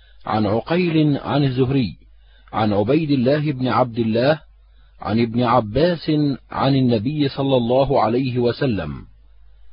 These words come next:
ورواه الليث بن سعد عن عقيل عن الزهري عن النبي صلى الله عليه وسلم مرسلا.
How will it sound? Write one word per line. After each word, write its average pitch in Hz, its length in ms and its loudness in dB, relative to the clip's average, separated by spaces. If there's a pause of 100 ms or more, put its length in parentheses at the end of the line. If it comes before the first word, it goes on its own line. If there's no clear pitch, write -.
(440)
ورواه 113 720 4
الليث 131 400 0
بن 120 240 -2
سعد 127 640 0 (380)
عن 117 260 2
عقيل 127 760 0
عن 120 180 0
الزهري 123 580 0 (640)
عن 117 240 2
النبي 110 580 0
صلى 131 280 0
الله 123 460 2
عليه 120 380 0
وسلم 110 800 -2 (200)
مرسلا. 98 800 -6